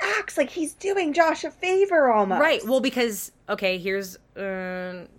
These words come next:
Speaker 2: s-, people might get mad at me. He's a white man. And Josh is a black guy. And Christian can't even realize, like, what he's doing is, like, super wrong.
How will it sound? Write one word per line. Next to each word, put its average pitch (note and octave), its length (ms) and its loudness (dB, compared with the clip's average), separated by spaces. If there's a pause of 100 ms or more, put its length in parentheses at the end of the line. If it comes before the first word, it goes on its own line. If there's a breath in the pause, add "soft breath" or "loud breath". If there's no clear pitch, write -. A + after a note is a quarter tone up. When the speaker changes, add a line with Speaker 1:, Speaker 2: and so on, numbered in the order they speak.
(140)
Speaker 2:
s-, - 120 -18
people F#3+ 260 -8
might F3 140 -4
get - 100 -6
mad D#3+ 180 -4
at E3 60 -6
me. F3 160 -10
He's C#4+ 300 -6
a E4+ 60 -2
white D#4 280 -2
man. D3+ 400 -10 (1120)
And G#3+ 140 0
Josh G#3+ 220 -2
is C4 80 -4
a D4+ 40 -4
black A3+ 280 0
guy. C#3 480 -12 (600 soft breath)
And E3 640 -2 (720)
Christian B3 460 -2
can't A3 300 0
even G3 340 -4
realize, D#3+ 480 0
like, - 160 -10
what D#3+ 140 -6
he's D#3+ 200 -12
doing D#3+ 380 -6
is, D#3 100 -8
like, C#3+ 180 -12
super - 460 -8
wrong. B2 320 -12